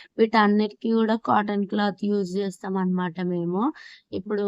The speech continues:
కాటన్ ఒకటి క్లాత్ తీసుకొని దాంట్లో అయితే మునక్కాడలు పెడుతున్నాయి. ఇవైతే ఫైవ్ సిక్స్ డేస్ వరకు ఉంటాయి మంచిగా ఫ్రెష్గా. మేము వాడినాం కదా, వాడి-,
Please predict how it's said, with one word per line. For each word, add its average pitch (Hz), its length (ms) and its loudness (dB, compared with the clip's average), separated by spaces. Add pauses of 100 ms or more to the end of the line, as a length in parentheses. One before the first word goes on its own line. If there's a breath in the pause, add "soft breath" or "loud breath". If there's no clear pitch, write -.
(140)
కాటన్ 202 500 2
ఒకటి 190 340 -6
క్లాత్ 190 440 0
తీసుకొని 202 680 -2 (380 loud breath)
దాంట్లో 202 400 2
అయితే 208 160 -2
మునక్కాడలు 202 720 2
పెడుతున్నాయి. 190 680 0 (500 loud breath)
ఇవైతే 202 440 0
ఫైవ్ 202 280 0
సిక్స్ 196 300 -8
డేస్ 190 300 0
వరకు 202 320 -2
ఉంటాయి 190 300 -2
మంచిగా 185 480 0
ఫ్రెష్గా. 185 640 -6 (500 loud breath)
మేము 202 200 0
వాడినాం 190 600 2
కదా, 190 360 0
వాడి-, 196 500 0